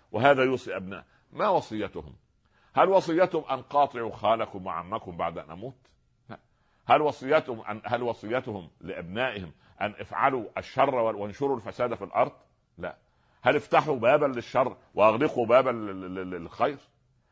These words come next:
هل كونوا مفاتيح شر ولا تكونوا مفاتيح؟ ما أوصوا بهذا، لا. وإنما بما أوصوا؟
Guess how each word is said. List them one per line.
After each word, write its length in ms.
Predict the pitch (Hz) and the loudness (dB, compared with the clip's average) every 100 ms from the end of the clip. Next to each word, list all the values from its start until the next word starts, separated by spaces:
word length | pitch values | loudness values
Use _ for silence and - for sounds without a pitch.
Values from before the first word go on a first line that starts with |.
| _ | _
هل 160 | - 139 | 0 0
كونوا 360 | 156 175 170 | 4 4 4
مفاتيح 580 | 147 123 120 - 147 143 | 0 -2 -4 -2 -4 -4
شر 360 | 120 135 143 92 _ - | -2 0 0 -4 _ -4
ولا 200 | 107 127 | -2 0
تكونوا 420 | 117 143 143 127 | -2 -2 0 -2
مفاتيح؟ 300 | 113 123 117 | -4 -6 -6
ما 260 | 90 120 | -6 -8
أوصوا 360 | 147 123 110 101 | -8 -8 -12 -12
بهذا، 400 | 95 90 73 _ _ - | -12 -12 -16 _ _ -12
لا. 200 | 107 85 _ _ _ | -10 -10 _ _ _
وإنما 240 | 92 120 120 | -14 -10 -6
بما 220 | 160 147 | -6 -6
أوصوا؟ 380 | 101 98 110 | -6 -8 -10